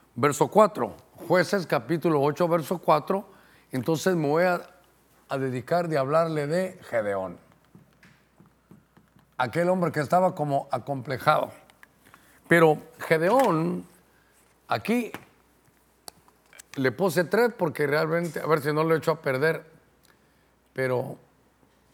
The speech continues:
aquí, ¿sabe qué es? Los trescientos de Gedeón, es un equipo. Aquí, ¿cómo pasó Gedeón? Con un equipo de trescientos.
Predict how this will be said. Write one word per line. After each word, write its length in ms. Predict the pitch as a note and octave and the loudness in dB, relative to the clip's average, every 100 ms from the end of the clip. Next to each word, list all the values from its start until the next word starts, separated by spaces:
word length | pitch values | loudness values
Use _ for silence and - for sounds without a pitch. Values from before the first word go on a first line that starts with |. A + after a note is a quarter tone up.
| _ _ _ | _ _ _
aquí, 320 | - A#2 D#3 D3 | -8 -6 -6 -2
¿sabe 300 | E3+ D#3+ D3 | 0 0 0
qué 240 | E3+ G3+ | -2 -2
es? 240 | E3+ - - - | -4 -10 -16 -10
Los 280 | A#2+ B2 - | -4 -4 -4
trescientos 600 | C#3 C3+ E3+ F#3 F3+ D#3 | -8 -6 -4 -4 -4 -4
de 100 | C3+ | -4
Gedeón, 460 | B2 C3+ D#3+ D3 C3 | -4 -2 -2 -4 -8
es 180 | C#3 A#2 | -10 -8
un 140 | E3+ | -6
equipo. 500 | D3 D3 D3+ - - - _ - _ _ - _ _ _ _ - | -8 -8 -10 -12 -18 -20 _ -20 _ _ -20 _ _ _ _ -12
Aquí, 400 | A#2+ F#3 G3 - - | -8 -4 -4 -4 0
¿cómo 400 | A3 C4 C4 B3+ | 4 6 4 2
pasó 360 | F3 - A3+ | 2 2 0
Gedeón? 560 | F#3+ F#3+ F3 G#3+ C4+ C#4 - - _ _ _ _ _ | 0 0 2 2 0 -4 -12 -20 _ _ _ _ _
Con 180 | - C#3 | -6 -2
un 60 | E3+ | -2
equipo 440 | D#3 F#3+ E3 E3 | -2 -4 -2 -2
de 260 | D#3 G3+ - - _ | 0 -2 -4 -16 _
trescientos. 1300 | C#3+ C#3 B2 E3 D#3 C3+ B2 - - - - - | -8 -8 -6 -6 -6 -6 -10 -16 -18 -14 -10 -10